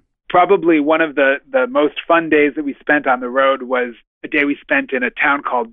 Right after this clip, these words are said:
Dothan, Alabama, down in the southeastern corner of the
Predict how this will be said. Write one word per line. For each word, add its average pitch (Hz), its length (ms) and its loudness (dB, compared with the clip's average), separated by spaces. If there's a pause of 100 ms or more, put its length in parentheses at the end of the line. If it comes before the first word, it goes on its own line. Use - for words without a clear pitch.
(100)
Dothan, 147 500 0
Alabama, 127 720 0
down 120 240 0
in 117 120 -14
the 113 140 -12 (120)
southeastern 127 560 -2
corner 123 320 -2
of 110 80 -4
the 113 80 -18